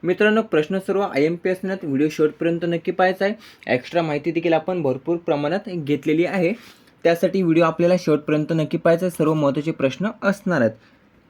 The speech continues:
मित्रांनो, याचा आपला पाठ असणार आहे दोनशे चौसष्टवा. या पाठमध्ये आपण महत्त्वाचे मे महिन्यातील काही महत्त्वाचे चालवणीचे प्रश्न इथे कव्हर करून घेणार आहोत.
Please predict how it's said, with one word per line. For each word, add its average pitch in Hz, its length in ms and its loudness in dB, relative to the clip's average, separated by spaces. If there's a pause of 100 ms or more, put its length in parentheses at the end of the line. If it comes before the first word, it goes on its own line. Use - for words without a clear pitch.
(140)
मित्रांनो, 214 420 2
याचा 208 180 2
आपला 214 220 2
पाठ 190 320 2
असणार 202 200 2
आहे 190 80 2
दोनशे 165 280 2
चौसष्टवा. 160 720 2 (340)
या 165 180 4
पाठमध्ये 196 520 2
आपण 190 380 4 (300)
महत्त्वाचे 190 560 2
मे 170 220 2
महिन्यातील 190 580 4 (160)
काही 156 180 4
महत्त्वाचे 165 400 0
चालवणीचे 180 420 0
प्रश्न 180 340 -2
इथे 131 240 0
कव्हर 143 280 4
करून 151 560 -4
घेणार 147 320 2
आहोत. 107 120 6